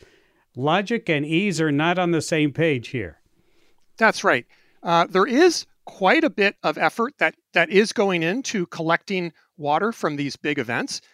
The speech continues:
Speaker 2: And so some of it was collected and, and stored. The big challenge is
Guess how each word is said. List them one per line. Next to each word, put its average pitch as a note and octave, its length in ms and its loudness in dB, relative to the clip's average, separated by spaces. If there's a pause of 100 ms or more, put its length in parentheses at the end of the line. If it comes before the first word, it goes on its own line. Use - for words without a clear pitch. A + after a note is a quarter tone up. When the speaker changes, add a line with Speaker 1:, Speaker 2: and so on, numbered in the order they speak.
(140)
Speaker 2:
And F3+ 140 -4
so G3+ 180 2
some A#3 320 0
of D4+ 100 -2
it D4+ 100 -10
was B3+ 280 -2
collected C#3+ 500 -4
and, B2 320 -6 (280)
and C3 220 -4
stored. A2 480 -6
The - 100 -2
big D4 220 2
challenge G#3 720 0
is E3+ 300 -2